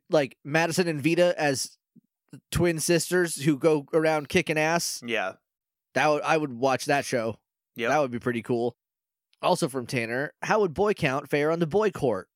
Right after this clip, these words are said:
Speaker 1: Um, I explained to you what this was,
Speaker 2: Yeah.
Speaker 1: but that has been lost to time as well, and that is that I have a bunch of boys in Nendoroid form playing volleyball, and I called that the Boy Court when I was on a
Speaker 2: <laughs>
Speaker 1: call with Tanner the other day,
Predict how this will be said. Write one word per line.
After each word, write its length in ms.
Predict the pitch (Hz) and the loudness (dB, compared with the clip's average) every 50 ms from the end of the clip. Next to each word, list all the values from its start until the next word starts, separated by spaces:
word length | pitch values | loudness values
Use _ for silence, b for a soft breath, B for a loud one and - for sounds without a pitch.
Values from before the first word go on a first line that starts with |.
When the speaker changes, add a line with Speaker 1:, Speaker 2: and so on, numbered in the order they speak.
| _ _ _ - | _ _ _ -6
Speaker 1:
Um, 460 | - 110 107 104 101 101 98 95 95 - | -4 -4 -2 -2 -4 -4 -6 -8 -8 -4
I 100 | 131 151 | 0 0
explained 360 | 165 147 - - 160 139 117 | 0 0 0 -2 -2 -2 -2
to 80 | 107 113 | -6 -6
you 180 | 120 165 208 202 | -4 -2 0 2
what 160 | 156 131 - | 2 0 0
this 220 | 120 110 - - | -2 -4 -4 -4
was, 300 | 110 101 90 85 85 - 120 | -4 -4 -4 -4 -6 -6 -4
Speaker 2:
Yeah. 100 | 120 107 | -4 -2
Speaker 1:
but 60 | 101 | 0
that 160 | 127 135 139 | 0 0 0
has 100 | 131 110 | -2 -4
been 140 | 95 117 104 | -6 -8 -8
lost 220 | 107 98 101 - | -6 -10 -10 -10
to 60 | - | -12
time 220 | 101 - 107 92 87 | -10 -10 -10 -8 -8
as 140 | 90 90 104 | -10 -10 -6
well, 360 | 117 127 123 113 110 107 - - | -4 -2 -2 -2 -2 -4 -6 -8
and 100 | 110 104 | -10 -12
that 180 | 107 98 95 | -12 -10 -10
is 140 | 98 92 - | -10 -12 -10
that 240 | - 104 92 87 - _ _ _ _ _ - | -10 -8 -8 -8 -10 _ _ _ _ _ -12
I 80 | - - | -10 -8
have 220 | - 104 95 92 | -8 -6 -8 -8
a 60 | 95 | -10
bunch 260 | 90 - 101 98 - 92 | -10 -10 -10 -10 -10 -14
of 100 | 87 90 | -10 -4
boys 560 | - 139 143 139 143 143 - - - - _ _ _ _ _ _ _ | -2 -2 0 0 -2 -4 -6 -8 -10 -12 _ _ _ _ _ _ _
in 200 | - 113 107 107 | -14 -14 -12 -12
Nendoroid 460 | 104 113 117 113 120 120 120 113 110 | -12 -12 -8 -6 -4 -2 -2 -2 -4
form 500 | - - 180 190 190 185 185 175 160 151 _ _ _ | -4 -4 -2 0 0 -2 -2 -4 -8 -14 _ _ _
playing 380 | - - 113 104 95 95 92 92 | -8 -6 -4 -4 -6 -8 -8 -4
volleyball, 600 | 101 135 151 160 170 170 160 165 165 160 156 147 - _ _ _ _ _ _ _ _ _ - | -2 0 0 0 0 0 0 2 2 2 0 -2 -4 _ _ _ _ _ _ _ _ _ -16
and 80 | 87 | -14
I 60 | 87 | -14
called 240 | 90 - 113 101 95 | -10 -6 -6 -6 -4
that 160 | 92 104 85 | -4 -8 -8
the 60 | 85 101 | -8 -8
Boy 260 | 92 92 147 160 165 | -2 2 2 2 2
Court 400 | - - 180 180 170 170 - - - | 0 0 0 2 2 0 -2 -6 -10
when 120 | - 107 | -10 -10
I 80 | 101 95 | -8 -6
was 160 | 95 104 - | -6 -4 -4
on 180 | 123 104 101 | -6 -8 -8
a 300 | 101 104 101 98 101 98 | -8 -6 -6 -6 -6 -8
Speaker 2:
<laughs> 40 | 92 | -6
Speaker 1:
call 200 | - - 113 113 | -6 -4 -4 -4
with 120 | 104 104 - | -4 -4 0
Tanner 280 | 156 156 170 175 180 | 0 0 0 0 0
the 120 | 170 180 175 | 0 0 0
other 160 | 170 175 165 | 0 0 0
day, 420 | 160 170 160 160 156 151 147 - | 0 2 2 2 2 0 -2 -4